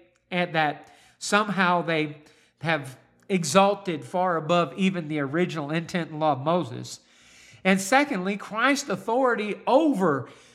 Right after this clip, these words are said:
the Sabbath. When you're reading what our Lord had the apostles go and teach from Acts two forward, you're not seeing them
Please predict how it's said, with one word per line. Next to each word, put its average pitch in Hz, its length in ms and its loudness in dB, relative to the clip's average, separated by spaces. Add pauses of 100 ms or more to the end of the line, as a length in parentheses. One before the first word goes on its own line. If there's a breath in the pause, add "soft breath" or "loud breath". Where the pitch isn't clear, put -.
(140 loud breath)
the 180 140 4
Sabbath. 170 680 -2 (440 soft breath)
When 220 200 2
you're 339 220 0
reading 190 560 2 (1000)
what 190 380 4
our 233 280 4
Lord 214 360 0
had 185 220 0
the 175 120 -4
apostles 185 680 -6
go 175 320 2
and 156 180 -4
teach - 540 -4 (420 loud breath)
from 185 300 2
Acts 196 380 2
two 202 300 -4
forward, 190 640 -2 (560 soft breath)
you're 294 320 4
not 285 320 6
seeing 220 640 -2
them 131 480 -6